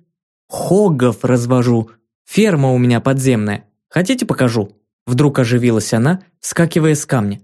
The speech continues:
«Кстати, я Белла Рей». Ки с Филином неуверенно переглянулись, а Конта уже потрусил вперед.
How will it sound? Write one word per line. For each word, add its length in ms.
«Кстати, 460
я 320
Белла 560
Рей». 360
Ки 180
с 240
Филином 500
неуверенно 600
переглянулись, 880
а 140
Конта 540
уже 320
потрусил 500
вперед. 460